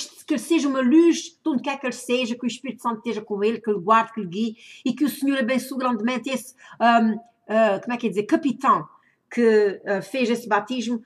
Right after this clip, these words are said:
para a honra e glória do Senhor. Irmãos, mais uma vez temos uma grande, hum, motivo para estarmos alegres, porque realmente o rio Eufrates, um acontecimento que parecia quase impossível,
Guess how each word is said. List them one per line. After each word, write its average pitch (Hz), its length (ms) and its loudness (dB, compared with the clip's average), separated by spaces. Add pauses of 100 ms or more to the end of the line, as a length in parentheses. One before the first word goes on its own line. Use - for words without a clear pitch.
(120)
para 226 180 2
a 226 60 6
honra 254 240 0
e 196 40 -2
glória 247 300 2
do 233 80 -6
Senhor. 165 340 -8 (300)
Irmãos, 285 480 6
mais 294 340 4
uma 311 220 0
vez 262 460 0
temos 233 440 0
uma 233 220 2
grande, 262 420 4 (480)
hum, 180 280 -4 (580)
motivo 269 680 2 (260)
para 285 140 -2
estarmos 226 400 0
alegres, 214 480 2 (240)
porque 233 300 -4
realmente 233 680 2
o 247 100 0
rio 262 240 -2
Eufrates, 214 600 4 (160)
um 403 260 6
acontecimento 311 840 2
que - 80 -20
parecia 269 580 0 (260)
quase 294 540 6
impossível, 233 760 -2